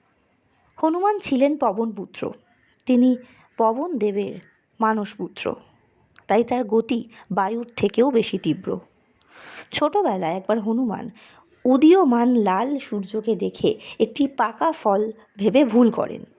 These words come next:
এবং সেই পাকা ফল ভক্ষণের উদ্দেশ্যে তিনি আকাশ পথে ধাবিত হন। দেবরাজ ইন্দ্র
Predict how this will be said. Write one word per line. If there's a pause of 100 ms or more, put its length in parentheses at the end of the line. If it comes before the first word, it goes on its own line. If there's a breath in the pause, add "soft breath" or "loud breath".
(460 soft breath)
এবং
সেই (360 loud breath)
পাকা
ফল
ভক্ষণের
উদ্দেশ্যে (360 loud breath)
তিনি (180 loud breath)
আকাশ
পথে
ধাবিত
হন। (1400 soft breath)
দেবরাজ
ইন্দ্র